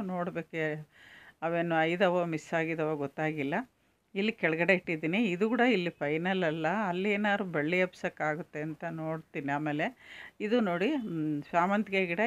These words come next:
ಇಲ್ಲಿ ಒಂದು ಎರಡು ಲೈನ್ ಪೂರ್ತಿ ಸಾಮಂತಿಗೆನೇ ಮಾಡಿದ್ದೀನಿ, ತೋರಿಸ್ತೀನಿ. ಒಂದು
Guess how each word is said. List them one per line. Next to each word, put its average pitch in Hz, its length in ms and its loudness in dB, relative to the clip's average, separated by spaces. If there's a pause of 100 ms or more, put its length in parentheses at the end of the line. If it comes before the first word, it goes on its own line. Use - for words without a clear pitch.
(120)
ಇಲ್ಲಿ 185 260 0
ಒಂದು 165 200 2
ಎರಡು 156 260 4
ಲೈನ್ 185 180 2
ಪೂರ್ತಿ 226 460 -4
ಸಾಮಂತಿಗೆನೇ 170 760 -2
ಮಾಡಿದ್ದೀನಿ, 151 520 -2
ತೋರಿಸ್ತೀನಿ. 165 600 -4 (600)
ಒಂದು 170 220 0